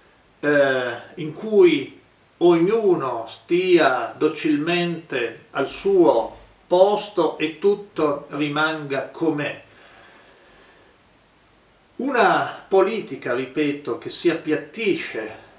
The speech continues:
sul piano del puro e semplice fabbricare o operare, una politica che si riduce a essere soltanto tecnica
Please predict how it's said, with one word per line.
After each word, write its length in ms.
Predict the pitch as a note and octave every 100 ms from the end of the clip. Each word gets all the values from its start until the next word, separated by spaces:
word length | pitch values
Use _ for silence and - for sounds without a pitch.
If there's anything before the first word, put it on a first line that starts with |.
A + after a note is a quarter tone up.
| _ _ _ _ _ _
sul 200 | - -
piano 640 | - G3+ F3+ C#3 A2+ A2 - _ _
del 160 | - C#3
puro 380 | - B3+ C4+ E3+
e 100 | B2
semplice 1080 | - F3 F#3 E3+ D3 C3 - C3 A#2+ A2 - _ - - _ _ _ _ _
fabbricare 1160 | - E3+ D3 D3+ D#3+ D#3 F3 F#3 G3 F3+ C#3+ C3
o 440 | D#3 E3+ F3+ - -
operare, 760 | D#3+ D3+ D#3 D3 C#3+ A#2 G#2+ C#3
una 180 | D3+ D3
politica 760 | D#3 D3+ F#3 F3 D3 C#3+ C3
che 420 | - C3+ C3 B2+ - - - - - _ _
si 220 | - C#3
riduce 560 | C3+ D#3 G3 - D3
a 100 | B2+
essere 600 | D3 D#3 - C3 A#2+ A2+ - _ _ _ _
soltanto 1000 | - B2 - E3+ E3+ D#3+ C#3+ B2+ - - _ _ _ _ _
tecnica 1200 | - G#3 G#3+ - F3 E3 D#3 - C#3+ C3 C3 -